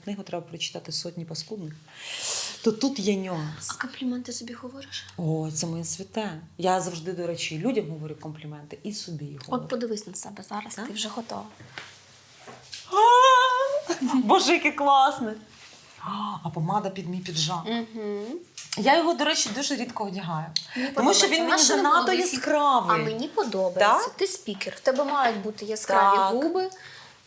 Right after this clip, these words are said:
Speaker 1: От якщо ще тут тако прикрити, то прям
Speaker 2: Все прекрасно.
Speaker 1: по стандарту. Дуже класно. А там просто оператор. Красиво? Да, точно? А, він мені сердечко показав. Боже, яке моє.
Speaker 2: Я дякую тобі.
Speaker 1: Сонечко,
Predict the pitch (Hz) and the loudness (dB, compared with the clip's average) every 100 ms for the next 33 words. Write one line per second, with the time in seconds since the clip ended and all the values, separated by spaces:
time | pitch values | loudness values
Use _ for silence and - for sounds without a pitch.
0 | - 254 262 269 - 302 - 269 254 - | 2 4 6 4 4 4 2 0 -6 -4
1 | - 269 240 247 - 480 523 - 190 - | -2 -2 0 0 4 4 4 -2 -4 4
2 | 269 269 254 - - 254 302 302 220 - | 4 4 -2 -2 -2 -2 -4 -4 -2 0
3 | 220 220 214 185 165 - 165 - 208 196 | -2 -2 2 2 0 -8 -18 -10 -2 0
4 | - 214 214 247 - 240 - _ _ _ | 2 4 4 4 -4 -12 -16 _ _ _
5 | _ - - - - 180 170 175 165 - | _ -20 -20 -14 -2 -2 -2 -6 -10 -10
6 | - 185 - 185 - - - 170 - 311 | -6 -6 -4 -4 -4 -10 -8 -6 -4 -4
7 | 330 - _ 175 185 240 202 240 - 269 | -6 -10 _ 4 4 4 2 2 -2 -4
8 | - _ _ _ _ _ 214 214 214 247 | -12 _ _ _ _ _ -8 -8 -4 -4
9 | 226 233 247 285 240 247 294 302 339 381 | -2 -6 -4 -2 0 -2 -2 -2 2 2
10 | 359 440 480 480 480 466 480 480 466 - | 2 2 4 4 4 2 2 2 0 -2
11 | - 269 233 233 190 208 269 269 262 - | 0 0 4 2 0 -6 -4 -2 -4 -2